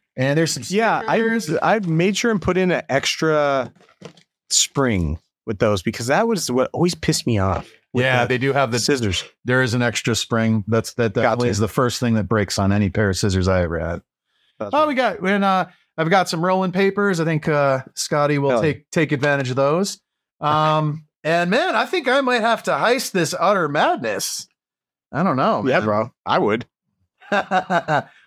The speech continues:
Speaker 1: Large bush, creamy fruit, yield heavy.
Speaker 2: Yeah. She, it's great for, like, uh,
Speaker 1: Sorry,
Speaker 2: uh,
Speaker 1: I
Speaker 2: tent
Speaker 1: picked up
Speaker 2: guides.
Speaker 1: the wrong one. I was thinking of Miami Madness.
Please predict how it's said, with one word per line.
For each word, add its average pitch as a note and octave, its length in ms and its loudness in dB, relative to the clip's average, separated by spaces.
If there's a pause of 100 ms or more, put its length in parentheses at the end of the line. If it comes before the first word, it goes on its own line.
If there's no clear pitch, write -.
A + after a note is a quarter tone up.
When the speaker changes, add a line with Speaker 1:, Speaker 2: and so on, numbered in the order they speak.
Speaker 1:
Large D3+ 440 0
bush, E3 400 0
creamy E3+ 440 0
fruit, D#3+ 480 -2 (580)
yield C3+ 360 0
heavy. A2+ 480 -2 (1200)
Speaker 2:
Yeah. G2+ 300 2 (120)
She, - 260 0 (300)
it's E3 160 0
great A#3 300 0
for, E3+ 140 0
like, C3 300 0
uh, A2 320 0 (380)
Speaker 1:
Sorry, E3+ 380 0
Speaker 2:
uh, - 20 0
Speaker 1:
I C#3+ 40 -4
Speaker 2:
tent G#3 240 -2
Speaker 1:
picked A#3 120 0
up A2+ 60 0
Speaker 2:
guides. - 140 -2
Speaker 1:
the D3 80 2
wrong B2 240 2
one. G#2 180 0
I A2 120 2
was A2+ 180 0
thinking G#2 240 0
of E2 100 0
Miami F2 840 2
Madness. - 480 -6